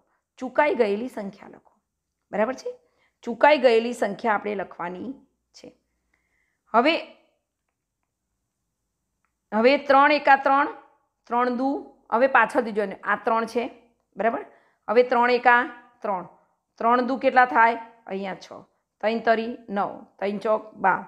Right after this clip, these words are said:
ત્રણ પંચું પંદર, ત્રણ ચોક અઢાર. એટલે આપણે આ સાચા છીએ. એટલે કેટલા આવશે? છ. બરાબર છે?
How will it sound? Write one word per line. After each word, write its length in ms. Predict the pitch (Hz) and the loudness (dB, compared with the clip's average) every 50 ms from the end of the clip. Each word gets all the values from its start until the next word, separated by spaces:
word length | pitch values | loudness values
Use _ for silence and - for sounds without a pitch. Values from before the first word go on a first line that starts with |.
| - _ _ - | -18 _ _ -12
ત્રણ 160 | 185 202 202 | -12 -10 -8
પંચું 380 | 196 220 185 - 226 214 208 208 - _ | -8 -8 -8 -8 -12 -12 -12 -14 -18 _
પંદર, 360 | - 170 175 165 - - - | -14 -12 -12 -10 -10 -12 -14
ત્રણ 300 | - _ - 185 196 196 | -14 _ -12 -10 -10 -8
ચોક 300 | 196 - 214 208 208 - | -4 -2 -2 -4 -4 -6
અઢાર. 280 | - - - - - - - | -8 -6 -4 -4 -4 -6 -6
એટલે 200 | - - 202 196 | -8 -6 -2 -2
આપણે 300 | 190 - - 185 180 180 | -2 -2 -2 -2 -2 0
આ 140 | 180 180 208 - - _ _ _ _ _ - | 0 -2 -2 -6 -12 _ _ _ _ _ -14
સાચા 320 | 175 175 - - - 220 | -14 -14 -14 -16 -20 -20
છીએ. 260 | - _ - 302 - _ - | -20 _ -20 -20 -20 _ -14
એટલે 160 | - 180 196 | -10 -10 -10
કેટલા 320 | 190 - 202 208 220 208 | -8 -6 -2 0 2 2
આવશે? 280 | 196 185 170 - 196 202 226 311 - _ _ _ _ _ _ _ | 2 0 -2 -4 -6 -6 -6 -8 -12 _ _ _ _ _ _ _
છ. 40 | - - 175 160 160 _ _ - | -20 -20 -20 -20 -20 _ _ -12
બરાબર 240 | 175 185 202 226 | -10 -8 -8 -8
છે? 200 | 240 - - 508 | -8 -4 -4 -4